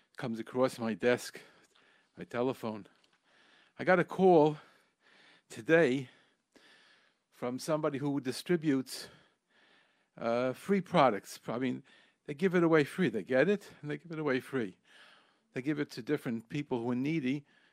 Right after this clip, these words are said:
different Jewish people who are needy, and they wanted to know about this basil. It seems the basil came from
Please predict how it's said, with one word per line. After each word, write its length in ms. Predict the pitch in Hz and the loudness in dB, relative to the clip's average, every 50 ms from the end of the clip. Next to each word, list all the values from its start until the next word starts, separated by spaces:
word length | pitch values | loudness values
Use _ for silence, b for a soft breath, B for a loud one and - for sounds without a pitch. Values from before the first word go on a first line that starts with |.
| b b | b b
different 260 | b 123 131 123 113 | b -10 -10 -10 -8
Jewish 300 | - 147 135 131 123 - | -6 -4 -2 -2 -4 -4
people 240 | - 135 120 113 120 | -4 -6 -6 -4 -4
who 140 | 120 123 120 | -6 -6 -6
are 40 | 113 | -6
needy, 460 | 123 127 131 131 123 135 160 165 - b b b b b b b b - | -4 -4 -4 -4 -4 -4 -4 -6 -8 b b b b b b b b -14
and 240 | - - 123 139 139 | -10 -8 -6 -4 -2
they 80 | 139 143 | -2 0
wanted 240 | 160 170 185 180 180 | 0 0 0 0 0
to 80 | 175 | 0
know 180 | 160 160 165 170 | 0 2 2 2
about 300 | 165 147 165 160 143 - | 2 4 2 2 2 2
this 260 | 143 139 131 - - 131 - _ | 0 -2 -2 -2 -6 -14 -2 _
basil. 480 | - 160 180 196 170 123 101 - - - _ b b b b b b b b b | 4 6 6 6 4 0 -4 -6 -12 -16 _ b b b b b b b b b
It 60 | - | -10
seems 220 | - 160 151 127 107 | -6 -4 -4 -4 -4
the 80 | 113 | -4
basil 420 | 92 87 147 175 185 175 - 147 123 | 0 4 4 6 4 4 2 -2 -4
came 360 | - - 156 160 160 156 - | -2 -2 -2 -2 -2 -2 -4
from 340 | - - 135 127 123 117 | -4 -4 -4 -4 -4 -6